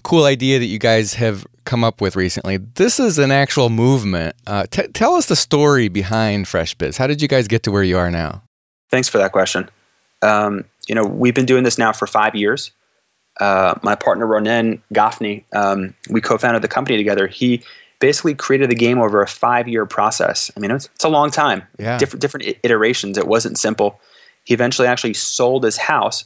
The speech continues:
Speaker 2: to print the first thousand games and turn it into a business, um, which I think is just awesome.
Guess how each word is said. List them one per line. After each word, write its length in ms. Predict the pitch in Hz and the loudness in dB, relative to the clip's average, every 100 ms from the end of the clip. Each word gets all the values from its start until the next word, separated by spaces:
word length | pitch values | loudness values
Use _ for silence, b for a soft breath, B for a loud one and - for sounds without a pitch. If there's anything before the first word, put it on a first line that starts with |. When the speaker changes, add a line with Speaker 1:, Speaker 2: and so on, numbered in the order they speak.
| _ | _
Speaker 2:
to 100 | - | -10
print 280 | - - 127 | -8 -4 -2
the 60 | 110 | -2
first 280 | - 113 - | 2 2 2
thousand 340 | 104 101 107 | 0 0 -2
games 320 | 107 110 113 | -4 -2 -2
and 80 | 98 | -4
turn 260 | - 110 110 | -4 -4 -2
it 40 | |
into 180 | 107 107 | -2 0
a 60 | 101 | 2
business, 500 | 110 98 - - - B B B B B B - | 0 0 -4 -4 -8 B B B B B B -4
um, 520 | 101 101 98 98 98 - _ _ _ _ | 0 0 0 -2 -6 -12 _ _ _ _
which 140 | - 131 | -2 0
I 80 | 120 | 2
think 140 | 127 | 2
is 100 | 107 | 2
just 140 | 110 | 2
awesome. 320 | - 101 - | 2 2 0